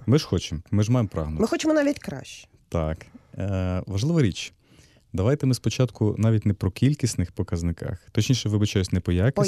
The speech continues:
Speaker 2: якісних.
Speaker 1: показниках, а
Speaker 2: Мгм.
Speaker 1: давайте по кількісних.
Speaker 2: Мгм.
Speaker 1: Тому що мова йде про що?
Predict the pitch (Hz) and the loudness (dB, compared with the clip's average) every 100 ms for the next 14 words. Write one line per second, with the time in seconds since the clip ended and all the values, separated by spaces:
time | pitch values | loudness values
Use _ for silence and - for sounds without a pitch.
0 | 151 117 - 101 87 87 - - 98 113 | 2 0 -2 0 0 -2 -6 -2 0 2
1 | 147 151 160 - 180 131 - - - - | 0 -2 -4 0 2 2 -2 -6 -8 -8
2 | - 139 143 202 _ - 104 - 123 143 | -8 -6 -8 -10 _ 0 0 2 4 4
3 | 139 131 135 123 - - 76 | 4 2 0 -2 0 0 -2